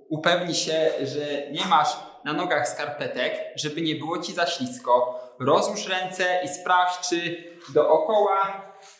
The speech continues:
jest dostatecznie dużo miejsca, żeby w nic nie trafić.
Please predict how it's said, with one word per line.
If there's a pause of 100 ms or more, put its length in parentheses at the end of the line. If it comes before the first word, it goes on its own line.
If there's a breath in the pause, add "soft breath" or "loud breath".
(420 loud breath)
jest
dostatecznie
dużo
miejsca,
żeby
w
nic
nie
trafić.